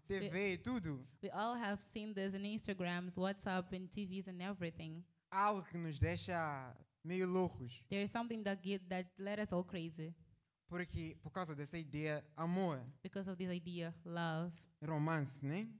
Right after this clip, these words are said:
Speaker 2: Romance.
Speaker 1: E neste mês nós vamos con-, va-, vamos dar continuidade sobre relacionamentos com foco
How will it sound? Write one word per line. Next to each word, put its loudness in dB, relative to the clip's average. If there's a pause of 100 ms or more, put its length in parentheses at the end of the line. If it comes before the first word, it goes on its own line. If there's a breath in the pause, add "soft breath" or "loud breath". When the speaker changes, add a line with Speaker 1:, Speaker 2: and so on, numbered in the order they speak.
(160)
Speaker 2:
Romance. -4 (420)
Speaker 1:
E 0
neste -4
mês 0
nós -2
vamos -2
con-, -4 (160)
va-, -2
vamos 0
dar 2
continuidade -2
sobre -8
relacionamentos -4
com -4
foco -2